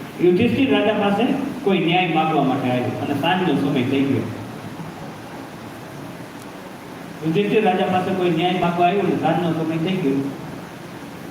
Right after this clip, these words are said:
એટલે યુધિષ્ઠિર રાજાએ કીધું, "હવે કાલે સવારે સભા જ્યારે ભરાય ને ત્યારે નિર્ણય કરું." ત્યારે ભીમસેનજી રહ્યા ને એ થાળી વગાડવા માંડ્યા અને "આનંદ કરો, આનંદ કરો, આનંદ કરો" એમ કરવા માંડ્યા.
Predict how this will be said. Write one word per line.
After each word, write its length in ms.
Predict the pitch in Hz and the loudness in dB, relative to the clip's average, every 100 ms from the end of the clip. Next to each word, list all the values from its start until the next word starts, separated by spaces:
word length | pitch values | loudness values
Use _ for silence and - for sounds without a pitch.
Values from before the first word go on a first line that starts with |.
| - - - - - - | -12 -12 -12 -12 -12 -4
એટલે 140 | 143 143 | 2 4
યુધિષ્ઠિર 420 | 139 180 180 180 | 4 4 4 4
રાજાએ 280 | 175 180 175 | 4 4 2
કીધું, 300 | 190 175 165 | 2 2 4
"હવે 200 | 175 - - - - | 4 2 -2 -4 0
કાલે 280 | 180 208 | 2 2
સવારે 400 | 196 196 202 202 175 | 2 2 4 2 2
સભા 200 | 190 190 | 2 2
જ્યારે 320 | 185 180 180 165 | 2 2 0 2
ભરાય 160 | 175 214 | 2 2
ને 140 | 208 | 2
ત્યારે 360 | - 165 165 156 | 2 2 2 2
નિર્ણય 300 | 156 160 147 | 2 4 4
કરું." 300 | 135 139 - - - - - - - - - - - - - | 4 2 2 0 -6 -10 -12 -14 -14 -14 -14 -14 -12 -10 0
ત્યારે 280 | 175 170 - | 2 4 4
ભીમસેનજી 560 | 180 196 208 208 208 | 4 4 4 6 6
રહ્યા 200 | 214 247 | 8 6
ને 80 | 254 | 6
એ 220 | 220 202 | 4 4
થાળી 220 | 202 196 240 | 4 4 4
વગાડવા 520 | 214 196 196 175 147 | 4 4 4 4 2
માંડ્યા 320 | 139 135 - - - - - - - - - - 147 - 147 - 143 135 - - - | 4 4 2 0 -6 -10 -10 -12 -12 -12 -12 -12 -12 -10 -10 -10 -12 -12 -12 -12 -8
અને 140 | 143 | -2
"આનંદ 400 | 294 - 262 254 | 0 2 4 4
કરો, 340 | 254 254 254 247 | 4 4 6 6
આનંદ 400 | 240 254 247 254 | 4 4 4 4
કરો, 260 | 247 247 | 6 6
આનંદ 380 | 240 233 240 240 | 6 4 2 4
કરો" 140 | 233 226 | 4 4
એમ 120 | 220 | 4
કરવા 240 | 214 208 | 4 4
માંડ્યા. 320 | 190 180 165 | 4 2 2